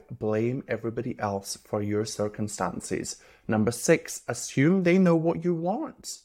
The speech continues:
That's all they're doing. All they're thinking about is you. Wait your turn and wait to be noticed. Number seven. Number eight,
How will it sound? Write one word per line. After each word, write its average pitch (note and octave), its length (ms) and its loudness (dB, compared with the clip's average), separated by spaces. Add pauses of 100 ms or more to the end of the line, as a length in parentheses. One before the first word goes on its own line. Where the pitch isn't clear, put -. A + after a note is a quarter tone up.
That's - 160 -12
all F#3+ 100 4
they're A3 140 0
doing. C#4+ 420 -2
All E3+ 140 4
they're B3 100 -2
thinking C#4+ 360 -6
about - 260 0
is - 160 -4
you. A3+ 240 0 (960)
Wait E3 240 10
your A3 140 8
turn C#3+ 440 8 (140)
and C3 240 10 (160)
wait C3 300 4
to - 80 -4
be D#3 160 4
noticed. D#3 680 6
Number A2 300 2
seven. G3 560 0
Number A2 420 0
eight, - 380 0